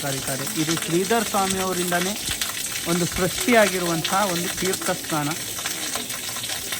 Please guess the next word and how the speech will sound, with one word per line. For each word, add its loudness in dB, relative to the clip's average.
ನೋಡಿ, 2